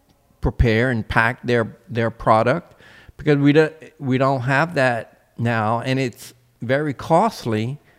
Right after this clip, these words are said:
to get into a health permitted kitchen and start processing this stuff. It's, it's,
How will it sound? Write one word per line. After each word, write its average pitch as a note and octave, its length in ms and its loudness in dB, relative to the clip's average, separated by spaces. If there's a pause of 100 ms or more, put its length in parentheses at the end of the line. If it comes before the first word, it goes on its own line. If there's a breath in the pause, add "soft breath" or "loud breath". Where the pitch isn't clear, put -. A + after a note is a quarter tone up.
(340 soft breath)
to C#3 120 -2
get C#3 200 2
into C3 800 -2
a A2 140 -2
health C#3 420 0
permitted C3 600 -4
kitchen B2+ 420 -4
and A2 140 -4
start A#2+ 420 0 (840)
processing D3 640 -2
this F2+ 180 -10
stuff. - 440 -10
It's, - 160 -10
it's, - 340 -12